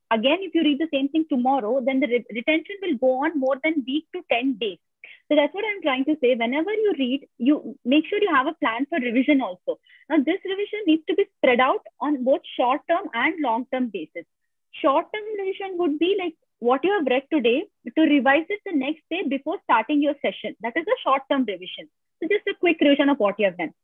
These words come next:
A long-term revision would be probably, let's say, by the end of the month, you keep one or two days to revise the whole topic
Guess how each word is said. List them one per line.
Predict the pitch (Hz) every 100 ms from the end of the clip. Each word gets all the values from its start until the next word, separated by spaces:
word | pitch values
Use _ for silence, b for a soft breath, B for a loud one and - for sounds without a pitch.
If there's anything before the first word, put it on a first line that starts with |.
| _ -
A |
long-term | 254 254 262 403 403 427
revision | 392 359 359 359 339
would | 311 254
be | 330 -
probably, | 311 269 277 339
let's | 294 285
say, | 311
by | 277
the | 294 -
end | 254 302 370
of | 403
the | -
month, | 262 202 269
you | 302 -
keep | 320 -
one | 247 254
or | 349 392
two | 339
days | 277 247 320
to | 302
revise | 277 277 320
the | 311 _
whole | 294 302 392 427
topic | 240 - 302 320